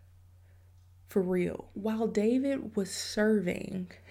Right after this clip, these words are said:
<laughs> and while David was still in his season of being processed, okay, hear me, right? While David was still in his season being pro-, of, of processing, and while the Lord was still doing his work within David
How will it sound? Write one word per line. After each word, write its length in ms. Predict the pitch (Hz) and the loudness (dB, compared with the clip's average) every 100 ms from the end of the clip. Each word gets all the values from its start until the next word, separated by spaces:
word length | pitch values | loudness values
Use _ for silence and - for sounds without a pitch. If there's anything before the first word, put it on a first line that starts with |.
| - - - | -12 -12 -16
<laughs> 560 | - - - - - - | -20 -20 -18 -16 -16 -2
and 160 | 208 202 | 2 4
while 220 | 214 220 | 4 4
David 320 | 214 233 247 | 4 4 4
was 160 | 214 208 | 0 -2
still 320 | - 208 214 | 0 2 2
in 140 | 202 | 0
his 200 | 196 180 | -2 -2
season 460 | - - 208 214 196 | -4 0 0 0 -2
of 100 | 180 | -2
being 200 | 185 175 | -2 -4
processed, 1000 | - - 190 180 - - - 175 - - | -6 -8 -4 -4 -4 -6 -6 -8 -10 -8
okay, 260 | 175 180 180 | -4 -4 -4
hear 260 | - 196 | -2 0
me, 360 | 180 175 190 214 - | 0 -2 -4 -6 -8
right? 400 | 180 175 180 - - - - - - | -4 -2 -2 -6 -18 -20 -20 -20 -10
While 140 | 190 | -4
David 220 | 185 196 208 | 0 2 2
was 140 | 202 | -2
still 160 | - 196 | 0 -2
in 60 | |
his 160 | 190 185 | -2 -4
season 340 | 190 185 185 | -6 -4 -4
being 180 | 180 170 | -2 -4
pro-, 320 | - 180 180 - | -4 -4 -4 -4
of, 140 | 175 - - | -10 -8 -6
of 180 | 185 | -6
processing, 840 | - 208 202 - 170 165 - 185 190 - - - - - | -4 -4 -2 -4 -6 -6 -8 -6 -8 -10 -20 -20 -20 -8
and 100 | 185 | -2
while 120 | 185 | 0
the 60 | 185 | 2
Lord 300 | 180 185 185 | 2 0 -2
was 120 | 180 | -4
still 240 | - 196 190 | -4 0 0
doing 220 | 190 185 | 0 0
his 160 | 175 | -2
work 560 | 175 175 190 - - - - - - - - | 0 0 0 -2 -6 -18 -20 -20 -20 -20 -6
within 460 | 180 170 196 196 | -4 -2 0 0
David 580 | 180 175 180 180 - 190 | 0 0 0 -2 -4 -8